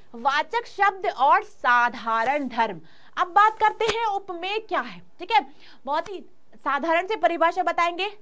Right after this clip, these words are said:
अच्छे से समझना। जिसकी तुलना हो रही हो, ठीक है, जिसकी तुलना हो रही हो वो होगा उपमेय, जिससे तुलना हो रही हो, जिससे तुलना हो रही हो वो हो जाएगा उपमान।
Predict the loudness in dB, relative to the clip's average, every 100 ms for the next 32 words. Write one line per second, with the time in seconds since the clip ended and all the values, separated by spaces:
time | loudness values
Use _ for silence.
0 | -12 -12 -10 -6 -4 -4 -2 -4 -4 -14
1 | -18 -16 -14 -2 -2 -2 -8 -12 -2 -2
2 | 0 0 0 0 0 0 0 -2 -2 -4
3 | -8 -14 -16 -10 -4 -4 -4 -16 -6 -6
4 | -4 -4 0 0 2 0 0 -2 -2 -4
5 | -4 -4 -4 -2 -4 -6 -8 -8 -6 -6
6 | -8 -16 -20 -20 -18 -8 -8 -6 -8 -10
7 | -4 -2 0 -2 -2 -2 -2 -4 -6 -8
8 | -12 -16 -14 -12 -10 -10 -10 -8 -6 -2
9 | -2 0 -2 -2 -6 -6 0 2 0 -2
10 | -14 -10 -2 2 2 0 0 0 -2 -2
11 | -4 -10 -6 -2 -2